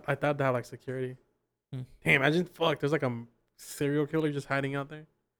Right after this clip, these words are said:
Speaker 2: Fucking Jeepers Creepers.
Speaker 1: Dang.
Speaker 2: <laughs> Doesn't Jeepers Creepers live in a mine or some shit like that?
Speaker 1: Uh, he lives, like, in a church, like, underground church.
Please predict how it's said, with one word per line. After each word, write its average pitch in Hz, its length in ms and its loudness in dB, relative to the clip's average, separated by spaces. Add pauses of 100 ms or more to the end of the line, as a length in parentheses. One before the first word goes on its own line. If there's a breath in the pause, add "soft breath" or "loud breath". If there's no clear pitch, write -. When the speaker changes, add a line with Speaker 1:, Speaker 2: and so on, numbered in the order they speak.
(840)
Speaker 2:
Fucking 131 240 0
Jeepers 139 380 0
Creepers. 160 380 -6 (640)
Speaker 1:
Dang. - 260 -10 (480)
Speaker 2:
<laughs> 214 640 8 (240 loud breath)
Doesn't 208 260 6
Jeepers 196 340 8
Creepers 208 420 2
live 170 220 6
in 175 100 4
a 156 60 4
mine 143 320 4
or 160 80 4
some 165 200 0
shit 165 140 -4
like 165 160 0
that? 180 180 -4 (360)
Speaker 1:
Uh, 135 200 2
he 143 100 4
lives, 160 160 4
like, 147 120 6
in 131 100 2
a 110 120 0 (160)
church, 135 400 -4
like, 127 160 -2
underground 135 360 4
church. - 380 -4